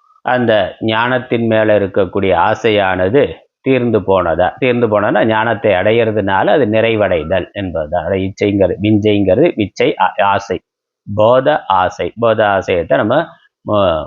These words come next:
முமுக்ஷுத்துவம், ஞா-, ஜிக்ஞாசுத்துவம், முமுக்ஷுத்துவம் என்று சொல்லுகின்றோம். ஆத்ம ஞானத்தின் மேல இருக்கக்கூடிய விருப்பம், ஆசையானது ஜிக்ஞாசுத்துவம் என்று பெயர். அது பலித்ததா? அது நிறைவேறியதா? அந்த ஆசை, ஆசைப்பட்ட ஞானமானது,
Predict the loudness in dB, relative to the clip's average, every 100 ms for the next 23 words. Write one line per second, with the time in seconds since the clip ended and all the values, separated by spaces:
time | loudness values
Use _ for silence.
0 | -2 0 0 0 -2 -2 0 0 0 -4
1 | -4 -2 -2 -4 -6 -4 -2 -2 -2 -4
2 | -2 0 2 2 0 -2 -2 -4 0 0
3 | 0 -2 0 0 -4 -2 0 0 -2 -4
4 | -6 0 -2 0 -4 -2 -2 -2 -2 -2
5 | -2 -2 -4 -2 0 2 0 -2 -6 -6
6 | -2 0 2 0 0 -2 -4 0 -2 -2
7 | -4 -4 -6 -8 -2 -4 -4 _ _ _
8 | _ _ _ _ _ _ -6 -4 -2 -2
9 | -2 -2 -2 -4 -6 -4 -2 -2 -4 -4
10 | -4 -4 -4 -4 -8 _ _ -4 0 0
11 | 0 -2 -2 -2 -4 -2 -2 -2 0 0
12 | 2 0 2 2 0 0 -4 -2 -2 0
13 | -2 0 0 0 0 0 0 -2 -2 -2
14 | -2 -2 -2 -2 -2 -2 0 0 0 0
15 | -2 -4